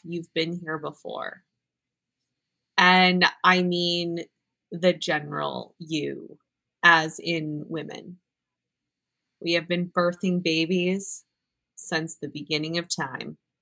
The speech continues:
You have been here before. You were built for this. You're gonna be fine.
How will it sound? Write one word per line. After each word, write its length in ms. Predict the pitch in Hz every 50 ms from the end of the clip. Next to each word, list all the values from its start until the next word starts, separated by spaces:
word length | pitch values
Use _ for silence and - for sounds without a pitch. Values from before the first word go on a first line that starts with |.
| _ _ _ _ _ _ _ _ _ _ _ _ _ _ _ _ _ _ _ _ _ _ _ _ _ _ _ _ _ _ _ _ -
You 160 | 175 175 165
have 220 | 175 180 175 175 -
been 180 | 185 185 190 190
here 140 | 185 185 180
before. 800 | 175 190 185 - - 180 180 180 185 185 185 185 185 196 196 202 185
You 200 | 170 175 175 170
were 180 | 165 170 175 180
built 400 | 180 - 175 170 165 165 - - -
for 140 | - 165 151
this. 600 | 147 147 - - 185 - - - - - - _ _ _ _ _ _ _ _ _ _ _ _ _ _ _ _ _ _ _ _ _ _ _ _ _ _ _ _ _ _
You're 240 | - 175 160 147 143 -
gonna 220 | 131 139 143 139
be 220 | 143 151 151 156 - -
fine. 380 | - - - - - - 160